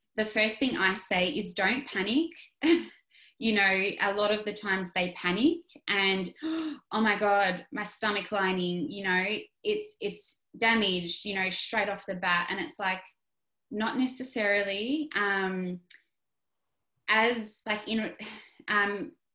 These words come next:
comparing it to the gluten challenge, you need that prolonged, consistent exposure to damage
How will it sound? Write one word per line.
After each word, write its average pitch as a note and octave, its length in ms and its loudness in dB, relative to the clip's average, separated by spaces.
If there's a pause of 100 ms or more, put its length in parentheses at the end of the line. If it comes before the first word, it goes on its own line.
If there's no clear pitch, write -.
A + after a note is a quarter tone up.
(200)
comparing A3+ 400 -2
it - 140 -2
to A3 100 -8
the G3 80 -6
gluten G3 320 -6
challenge, D4+ 760 0 (480)
you G#3+ 240 2
need A#3 320 2
that A3 260 0
prolonged, F#3+ 840 0 (220)
consistent - 720 -6
exposure F#3 800 -2 (1000)
to G#3 640 0
damage F3+ 640 -2